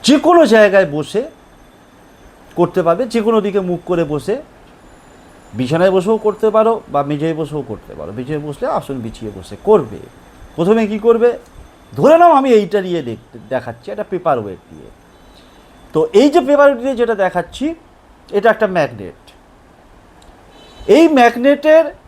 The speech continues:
একদিকে লাল কালির মার্কার পেন দিয়ে তুমি কি করবে? না, লাল কালির মার্কার পেন দিয়ে তোমার যে প্রিয়তম,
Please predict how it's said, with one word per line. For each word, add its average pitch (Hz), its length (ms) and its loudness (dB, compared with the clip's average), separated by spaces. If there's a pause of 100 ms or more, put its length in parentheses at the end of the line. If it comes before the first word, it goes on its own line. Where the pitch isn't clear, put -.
(540)
একদিকে 180 480 -6 (200)
লাল 185 180 0 (100)
কালির 196 320 0 (340)
মার্কার 202 460 -2
পেন 175 160 -2 (100)
দিয়ে 156 200 -8
তুমি 147 220 -8
কি 180 100 -12 (100)
করবে? 220 260 0 (720)
না, 147 80 0 (120)
লাল 196 160 4 (100)
কালির 233 320 -2
মার্কার 185 360 -4
পেন 170 160 -6 (120)
দিয়ে 208 160 -2 (1400)
তোমার 277 280 6 (120)
যে 214 120 2 (960)
প্রিয়তম, 170 420 -2